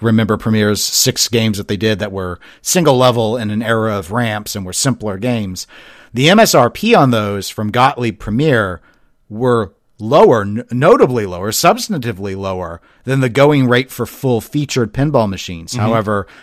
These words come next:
Speaker 1: many of their dealers, according to Mister Norris, did not actually honor that reduction, and they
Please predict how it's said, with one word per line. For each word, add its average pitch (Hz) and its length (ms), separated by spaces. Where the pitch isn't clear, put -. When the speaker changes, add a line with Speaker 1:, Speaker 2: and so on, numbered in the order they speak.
Speaker 1:
many 143 380
of 127 140
their 107 160
dealers, 113 560
according 101 560
to 98 80
Mister 90 280
Norris, 135 600
did 117 260
not 107 460
actually 107 380
honor 123 320
that 98 260
reduction, 101 580
and 98 180
they 113 300